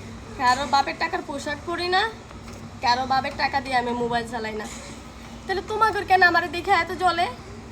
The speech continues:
হ্যাঁ, আমার তো তোমাদেরকে দেখে এত জ্বলে না, এত মাথা ব্যথা নাই। আমাকে নিয়ে কেন তোমাদের দুই তিন দিন যাবত এত মাথা ব্যথা, এত জ্বলা পোড়া ভাই?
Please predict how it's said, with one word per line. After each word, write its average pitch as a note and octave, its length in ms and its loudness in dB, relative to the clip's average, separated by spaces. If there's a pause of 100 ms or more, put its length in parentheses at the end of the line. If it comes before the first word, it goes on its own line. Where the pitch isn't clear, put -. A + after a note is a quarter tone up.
(760)
হ্যাঁ, F4+ 200 2 (500)
আমার G#4 280 2
তো G#4+ 80 -6
তোমাদেরকে G4 440 -2
দেখে F#4 220 -4
এত F4+ 180 2
জ্বলে D#4+ 300 0
না, D#4 100 2
এত F4 380 2
মাথা D#4 380 0
ব্যথা C#4+ 260 0
নাই। C#4+ 200 -2 (400)
আমাকে F#4 400 0
নিয়ে F4 240 -4
কেন F4+ 240 0
তোমাদের C#4+ 340 -6
দুই D4 180 -8
তিন D4+ 140 -8
দিন D4+ 120 -8
যাবত D4+ 280 -4
এত C4+ 280 0
মাথা D4+ 380 -2
ব্যথা, A3 260 -4
এত - 380 -2
জ্বলা D#4 320 0
পোড়া A#3+ 260 -6
ভাই? C4 380 0